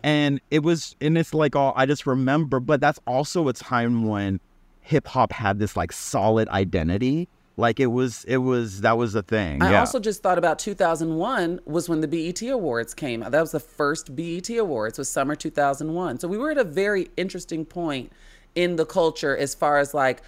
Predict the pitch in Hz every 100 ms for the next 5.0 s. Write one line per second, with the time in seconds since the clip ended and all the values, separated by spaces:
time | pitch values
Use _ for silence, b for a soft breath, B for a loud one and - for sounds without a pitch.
0 | b - 156 165 156 - 170 170 175 165
1 | 147 135 - 139 143 143 - - 151 143
2 | - 123 123 b b 117 160 151 156 147
3 | 127 127 123 127 139 143 143 127 127 -
4 | 131 - 123 117 - 107 - 147 143 165